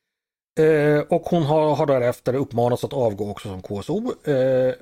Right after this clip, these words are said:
vilket föreningens styrelse uppmanat henne till, eh, efter ett möte så sent som igår kväll, men tydligen sitter hon fortfarande kvar.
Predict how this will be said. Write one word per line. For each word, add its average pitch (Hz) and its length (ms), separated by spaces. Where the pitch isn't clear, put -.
vilket 143 300
föreningens 127 420
styrelse 147 420
uppmanat 120 380
henne 113 160
till, 107 420
eh, - 520
efter - 180
ett 120 60
möte 127 240
så 143 120
sent 113 240
som 123 120
igår 107 280
kväll, 98 340
men 113 100
tydligen 110 240
sitter 120 200
hon 117 100
fortfarande 101 380
kvar. - 420